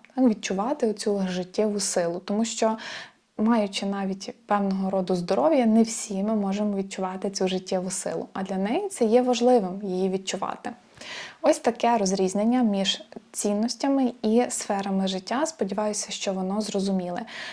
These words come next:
Напишіть в коментарях, як ви думаєте, які у вас є сфери життя.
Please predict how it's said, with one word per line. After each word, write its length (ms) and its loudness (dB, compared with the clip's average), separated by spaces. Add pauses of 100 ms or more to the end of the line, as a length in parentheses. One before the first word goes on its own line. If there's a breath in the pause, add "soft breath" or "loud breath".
(160 loud breath)
Напишіть 540 2
в 60 -12
коментарях, 920 -2
як 280 -2
ви 60 0
думаєте, 920 2 (340 loud breath)
які 340 6
у 200 -2
вас 460 -2
є 340 0
сфери 720 0
життя. 520 -2